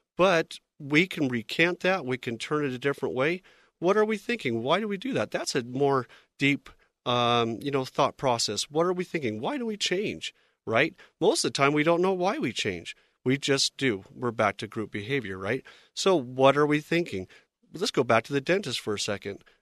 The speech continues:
Why are we still going to the dentist and trying to answer those questions, right? What are we thinking? Well, we decided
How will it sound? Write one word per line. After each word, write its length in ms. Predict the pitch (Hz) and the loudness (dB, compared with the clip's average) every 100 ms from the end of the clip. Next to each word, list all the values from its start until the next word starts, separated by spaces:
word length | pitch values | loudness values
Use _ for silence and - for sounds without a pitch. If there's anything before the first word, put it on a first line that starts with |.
| _ | _
Why 720 | 120 117 135 180 120 123 160 - _ _ _ - | -12 -2 0 2 4 2 0 -8 _ _ _ -2
are 180 | 117 117 | 0 2
we 160 | 120 | 0
still 320 | 120 - 120 | 0 2 2
going 240 | 135 131 139 | 2 2 2
to 80 | 151 | 2
the 100 | 147 | 2
dentist 540 | 107 107 113 - - _ _ - | 0 2 0 -2 -10 _ _ -6
and 200 | 110 104 | -6 -2
trying 260 | 120 113 | 0 2
to 80 | 113 | 2
answer 280 | 104 107 113 | 0 -2 -2
those 180 | 107 101 | -2 -4
questions, 720 | - 107 98 - - - - _ - | -2 -2 0 -4 -8 -18 -20 _ -6
right? 300 | 104 139 - _ _ _ - | 0 0 -2 _ _ _ -10
What 240 | 110 117 | 0 2
are 80 | 127 | 4
we 120 | 131 | 2
thinking? 460 | - 165 160 92 90 _ _ | 2 -2 0 -8 -10 _ _
Well, 380 | 113 110 165 190 - | 0 2 2 0 -10
we 180 | 123 139 | -2 -2
decided 800 | 170 147 - 160 196 117 135 | 0 0 2 4 4 2 0